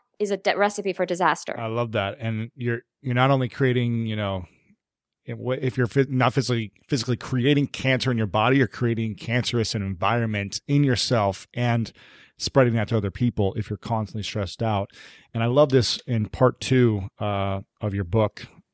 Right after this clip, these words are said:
Speaker 2: uh, where it says, "Stress as a guide." Speaking into what you just said there, uh, you know, Gandhi says, "Your belief becomes your thoughts, your thoughts become your words, your words become your actions, your actions become your habits, your habits become your values,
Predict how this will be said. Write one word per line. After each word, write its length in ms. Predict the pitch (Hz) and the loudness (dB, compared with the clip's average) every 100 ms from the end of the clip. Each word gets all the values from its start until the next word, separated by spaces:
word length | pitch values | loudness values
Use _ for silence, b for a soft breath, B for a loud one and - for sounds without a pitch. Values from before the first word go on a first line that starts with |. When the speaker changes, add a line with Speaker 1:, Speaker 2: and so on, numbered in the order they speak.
| _ | _
Speaker 2:
uh, 60 | 110 | -8
where 300 | 107 101 95 | -2 0 -2
it 80 | |
says, 260 | - 104 95 | -2 -2 0
"Stress 380 | - 110 104 95 | 0 2 2 0
as 60 | |
a 60 | 95 | -4
guide." 520 | 85 110 107 104 95 B B B B B _ _ | -2 -2 0 -2 -4 B B B B B _ _
Speaking 420 | - - 131 120 | -4 2 4 4
into 180 | 113 110 | 2 2
what 140 | 107 104 | 0 -2
you 60 | |
just 180 | 95 - | -4 -2
said 220 | 113 113 | 0 2
there, 400 | 98 104 101 101 - | 2 0 0 -2 -6
uh, 160 | 107 104 - _ | -8 -8 -12 _
you 100 | 110 | -8
know, 80 | 98 | -4
Gandhi 340 | 92 110 113 | 0 2 2
says, 300 | 104 120 104 | 0 0 -2
"Your 80 | 104 | -2
belief 320 | 95 107 120 - | -2 0 0 -2
becomes 320 | - 117 95 | -4 -2 -2
your 120 | 95 | -6
thoughts, 440 | - 120 117 - | 0 2 2 -2
your 120 | 101 95 | -8 -6
thoughts 320 | 110 110 - | -2 -2 -2
become 340 | 110 - 104 | -4 -2 -2
your 140 | 98 92 | -2 0
words, 580 | 113 131 131 113 - | 4 6 6 2 -4
your 140 | - 92 | -6 -2
words 320 | 117 135 123 | 2 2 0
become 260 | 117 117 104 | -6 -6 -8
your 160 | 98 - | -10 -2
actions, 640 | 139 139 - - 123 120 | -2 0 -2 -2 -2 -2
your 140 | 110 - | -4 -2
actions 380 | 127 123 127 - | -2 0 -2 -4
become 240 | 107 113 | -6 -4
your 100 | 101 | -4
habits, 400 | - 120 110 101 | -2 0 0 -2
your 80 | 95 | -6
habits 300 | 110 104 98 | -4 -4 -4
become 300 | - - 104 | -10 -8 -6
your 100 | 98 | -6
values, 640 | 90 104 104 107 101 92 | -4 0 0 0 -2 -6